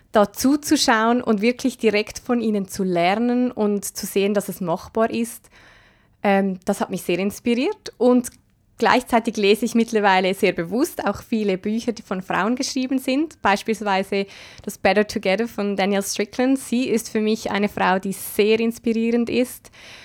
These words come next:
von der ich sehr viel über Leiterschaft lernen kann. Und das, äh, mache ich auch sehr bewusst. Also ich halte jetzt auch Ausschau nach Frauen.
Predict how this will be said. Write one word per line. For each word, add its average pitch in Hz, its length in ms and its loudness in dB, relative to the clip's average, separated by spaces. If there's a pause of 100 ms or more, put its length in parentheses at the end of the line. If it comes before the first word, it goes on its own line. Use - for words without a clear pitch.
(100)
von 214 180 0
der 208 160 4
ich 196 120 -6
sehr 208 240 4
viel 214 140 0
über 196 140 0
Leiterschaft 185 800 2
lernen 233 340 0
kann. 226 360 0 (200)
Und 208 200 0
das, - 320 0
äh, 233 100 -12
mache 202 340 2
ich 233 140 2
auch 214 120 4
sehr 202 300 2
bewusst. 190 560 0
Also 196 380 0 (300)
ich - 180 -6
halte 208 220 4
jetzt 185 140 -2
auch 190 160 -2
Ausschau 214 520 2
nach 220 180 0
Frauen. 214 540 0